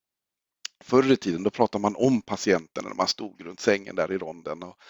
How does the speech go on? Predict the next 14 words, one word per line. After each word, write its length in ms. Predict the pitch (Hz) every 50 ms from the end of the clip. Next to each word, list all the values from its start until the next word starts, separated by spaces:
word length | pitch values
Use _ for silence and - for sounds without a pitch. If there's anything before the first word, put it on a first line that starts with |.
| - - - - _
och 140 | - 87 -
sen 200 | - 117 127 139
började 260 | 135 135 135 123 113
man 120 | 120 113 -
prata 280 | - 107 98 - 98
till 440 | - - - 151 156 123 101 87 80 - _ -
patienterna. 800 | 113 101 - 110 101 87 80 80 - _ _ - 87 80 85 - - - - - _
Men 260 | - 82 82 82 87
nu, 300 | 117 160 190 160 104 90 82
nu 140 | 92 113
pratar 420 | - - 160 151 135 - - 117 104
vi 340 | 101 110 120 117 107 101 95
med 520 | 98 113 131 151 180 202 196 156 123 -
patienterna." 800 | - 107 - - 107 95 82 90 90 _ _ - - - -